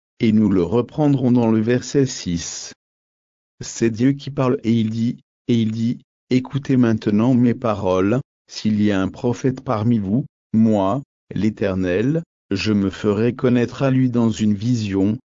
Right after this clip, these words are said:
et je lui parlerai dans un rêve. Mon serviteur Moïse n'est pas ainsi, qui est fidèle dans toute ma maison. Voici le verset, avec lui,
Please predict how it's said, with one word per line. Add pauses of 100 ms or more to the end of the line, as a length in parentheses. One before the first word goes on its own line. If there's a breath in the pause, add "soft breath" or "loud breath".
(180)
et
je
lui
parlerai
dans
un
rêve. (1200)
Mon
serviteur
Moïse
n'est
pas
ainsi, (300)
qui
est
fidèle
dans
toute
ma
maison. (880)
Voici
le
verset, (260)
avec
lui,